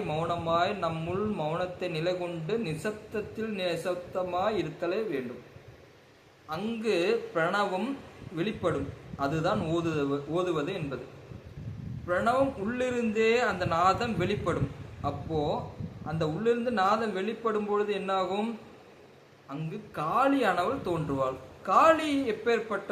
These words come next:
ஒரு பிரம்மாண்டமான ஒரு ஆற்றல்! அப்படி என்றால் சக்தி அங்கு முழு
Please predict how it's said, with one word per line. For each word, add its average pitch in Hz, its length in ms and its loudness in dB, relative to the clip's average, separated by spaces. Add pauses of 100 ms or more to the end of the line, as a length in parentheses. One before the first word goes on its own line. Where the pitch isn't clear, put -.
ஒரு 165 120 0
பிரம்மாண்டமான 202 720 2
ஒரு 160 120 0
ஆற்றல்! 143 400 0 (760)
அப்படி 196 340 -4
என்றால் 170 440 0 (140)
சக்தி 247 560 2 (220)
அங்கு 202 320 -2 (100)
முழு 240 240 2